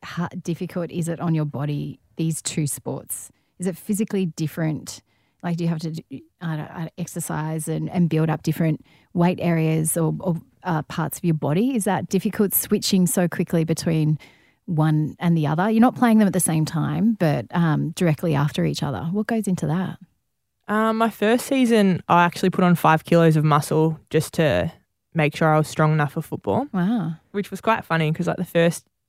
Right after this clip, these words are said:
Speaker 2: that was the second season of A F L W. And you had, like, everyone be like, "Mo Hope's lost five kilos."
Speaker 1: <laughs>
Speaker 2: Like, "And this
Speaker 1: Ash
Speaker 2: person's
Speaker 1: Russell.
Speaker 2: lost this." And I'm like, "When are they gonna be like, 'Praz has put on five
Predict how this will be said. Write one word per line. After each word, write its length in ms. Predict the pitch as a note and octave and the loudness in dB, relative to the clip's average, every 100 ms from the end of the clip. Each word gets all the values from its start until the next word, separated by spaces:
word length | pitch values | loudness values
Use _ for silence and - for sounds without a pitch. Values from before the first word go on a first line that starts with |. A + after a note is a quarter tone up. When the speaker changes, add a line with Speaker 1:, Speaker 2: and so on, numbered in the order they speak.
| - | 0
Speaker 2:
that 60 | |
was 140 | F3 E3+ | 2 2
the 60 | |
second 380 | D#3+ D#3+ D#3 D#3+ | 0 -2 0 0
season 320 | D3 D3+ D3+ | 2 -2 0
of 80 | D3 | -2
A 140 | C3+ D3 | 0 0
F 120 | D3+ | 0
L 120 | D3 | 0
W. 420 | D3 D3 D3 D3+ E3 _ _ _ _ _ | 2 2 2 0 -2 _ _ _ _ _
And 100 | E3 | -4
you 60 | E3 | 2
had, 120 | D#3 | 2
like, 200 | D3 D3 | 4 2
everyone 360 | D#3 D#3 D3+ D3+ | 4 4 4 4
be 100 | D#3 | 2
like, 260 | D#3+ D#3 F#3 | 0 0 2
"Mo 340 | A3+ B3 A#3+ | 4 6 6
Hope's 320 | G3+ A#3+ - | 6 4 4
lost 240 | A#3 G#3+ - | 0 0 2
five 340 | A3+ A3+ - | 2 2 0
kilos." 800 | - A#3+ A3+ A3 A3 A3+ G#3 F#3+ - | 2 4 4 2 0 -2 -4 0 4
Speaker 1:
<laughs> 220 | D#3+ D3 | 6 8
Speaker 2:
Like, 280 | F3+ F3 E3 | 6 6 6
"And 140 | F3+ | 6
this 120 | B3+ | 4
Speaker 1:
Ash 80 | F#3 | 4
Speaker 2:
person's 340 | C4 A#3+ F#3 A#3+ | 4 4 2 2
Speaker 1:
Russell. 160 | A#3 | 4
Speaker 2:
lost 320 | A#3+ A3 - | 4 0 -2
this." 320 | A3 B3+ B3+ - | 2 4 2 2
And 80 | |
I'm 100 | F#3+ | 2
like, 200 | - - | 4 2
"When 120 | G#3 A#3 | 2 4
are 40 | |
they 100 | C#4 | 6
gonna 160 | B3 G3+ | 4 4
be 120 | E3+ | 2
like, 340 | G#2 G#2+ - - - - - | 2 0 -2 -10 -18 -20 -2
'Praz 300 | A#3+ A#3 A3 | 2 4 4
has 120 | A3 | 0
put 180 | - B3+ | 2 4
on 160 | A#3 | 4
five 420 | A3+ A3 A3 A3+ | 4 4 6 6